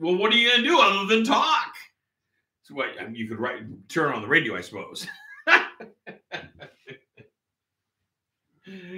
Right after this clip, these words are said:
I know radio's big. <laughs> Pardon me. I hope you're sipping a cup of coffee this morning. I've got my Black Rifle Coffee Company coffee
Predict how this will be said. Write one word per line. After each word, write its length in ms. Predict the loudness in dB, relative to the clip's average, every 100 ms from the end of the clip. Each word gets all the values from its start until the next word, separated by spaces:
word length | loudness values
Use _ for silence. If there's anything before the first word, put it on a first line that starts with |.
| -16 -18 _ _
I 120 | -4
know 140 | 0 0
radio's 440 | 0 0 -2 -4
big. 320 | -10 -16 -18 -20 -20 -20
<laughs> 360 | _ _ _ _
Pardon 300 | 0 0 -2
me. 280 | -8 -10 -14 _ _ _ _ _ _ _ _ _ _ _ _ _ _ -20 _ _ _ _ _ _ _ _ _ _ _ _ _
I 140 | -6
hope 260 | 0 0 2
you're 140 | -2
sipping 340 | 0 -2 -2 -4
a 60 |
cup 180 | -4 -6
of 100 | -6
coffee 420 | 0 2 2 0
this 220 | -4 -4 -6
morning. 380 | -6 -4 -2
I've 160 | -4 -2
got 180 | -2 -2
my 120 | -4
Black 340 | -2 -2 -2
Rifle 300 | 0 -2 -2
Coffee 340 | -6 -4 -4 -4
Company 400 | -4 -4 -4 -6
coffee 500 | 0 0 0 -6 -8